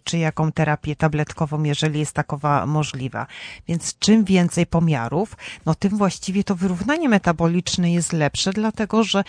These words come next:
możemy terapię dostosować, e, do pacjenta. To tak jak, e, idziemy do, e, może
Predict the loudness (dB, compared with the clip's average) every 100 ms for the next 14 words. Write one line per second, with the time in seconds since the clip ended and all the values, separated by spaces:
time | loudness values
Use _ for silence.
0 | -6 -4 2 4 6 4 4 2 2 2
1 | 2 2 2 0 0 0 2 2 2 2
2 | 2 -4 -2 0 2 2 2 0 -4 -4
3 | -4 -4 -4 -6 -8 -14 -14 -14 -6 -2
4 | 0 2 0 2 4 4 4 0 4 6
5 | 6 2 0 4 6 6 4 2 4 6
6 | 6 4 2 2 0 0 2 2